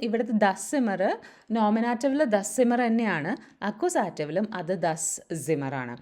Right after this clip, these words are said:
അപ്പം ഇവിടെ ചേഞ്ച് ഇല്ല, ഇത് അക്യൂസാറ്റീവ് ആണ്. അപ്പം നമുക്കിനി ഇതിൻ്റെ ഡാറ്റീവ് കേസ് എങ്ങനെയാണെന്ന് നോക്കാം. അപ്പം "Er ist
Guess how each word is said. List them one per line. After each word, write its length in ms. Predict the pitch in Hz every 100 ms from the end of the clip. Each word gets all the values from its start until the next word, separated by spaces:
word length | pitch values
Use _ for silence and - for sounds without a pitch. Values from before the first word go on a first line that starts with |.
| - - -
അപ്പം 200 | 226 247 233
ഇവിടെ 280 | 220 277 453 - - _ 190
ചേഞ്ച് 420 | 240 175 156 165
ഇല്ല, 320 | 185 127 127 - - -
ഇത് 100 | 196
അക്യൂസാറ്റീവ് 640 | 180 180 175 170 160 170
ആണ്. 320 | 180 135 123 202
അപ്പം 180 | 262
നമുക്കിനി 440 | 285 170 - 160 147
ഇതിൻ്റെ 300 | 143 139 156
ഡാറ്റീവ് 440 | 165 160 185 175
കേസ് 200 | 180 180
എങ്ങനെയാണെന്ന് 380 | 190 175 170 165
നോക്കാം. 260 | 160 160 165 - -
അപ്പം 360 | _ 247 262 392 - - _ 208
"Er 260 | 226 285
ist 420 | - 233 254 -